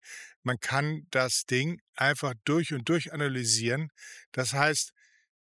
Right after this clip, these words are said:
aber nicht, dass die dann aufhören und sagen, „Oh, verdammt, unser Fehler, ist gar kein Blut, ist gar kein Jesus da.“ Jesus ist da, aber man sieht ihn nicht.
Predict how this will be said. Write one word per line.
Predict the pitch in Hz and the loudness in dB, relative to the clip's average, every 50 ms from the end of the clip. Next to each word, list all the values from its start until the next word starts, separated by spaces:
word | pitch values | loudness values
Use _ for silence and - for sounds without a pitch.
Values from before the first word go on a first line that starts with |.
| _ - | _ 0
aber | - 147 147 151 147 147 151 - - | 2 2 4 4 4 4 4 2 -2
nicht, | - 143 147 165 - - - | -2 0 0 0 2 2 2
dass | 175 151 - | 2 2 2
die | 170 | 2
dann | 151 156 147 139 | 2 2 2 2
aufhören | 139 156 196 196 - - 175 165 160 | 2 0 2 2 2 4 4 4 4
und | 160 143 | 2 0
sagen, | 120 135 147 147 165 190 | 2 4 4 4 4 2
„Oh, | 190 180 | -2 -2
verdammt, | 143 - 139 - 160 170 170 - | -2 -2 0 2 2 2 2 0
unser | 180 185 196 202 180 | -2 0 2 4 4
Fehler, | - - 175 160 135 | 4 4 2 2 2
ist | 147 143 - | 4 4 2
gar | - 165 | 0 0
kein | - - 160 156 139 | 0 0 -2 0 0
Blut, | 143 151 151 156 147 - | 0 0 0 0 0 -2
ist | - 160 - - | -4 -4 -2 0
gar | - 156 | 0 -2
kein | - - 156 147 | -2 -4 -6 -4
Jesus | 143 151 143 139 151 - - | -2 -2 -2 0 2 2 4
da.“ | - 143 143 | 4 4 4
Jesus | 151 139 151 180 143 156 151 170 | 4 4 4 4 2 0 -4 -2
ist | 185 175 151 - - - 160 | 0 2 4 6 6 6 6
da, | 151 160 185 202 190 | 6 6 6 6 4
aber | 147 143 131 143 127 | 2 2 2 2 2
man | 127 127 123 | 2 2 2
sieht | 113 - 175 185 - | 2 2 2 2 2
ihn | 214 202 208 208 | 2 2 2 4
nicht. | 196 196 208 202 - - - - | 4 2 2 0 -2 -6 -10 -12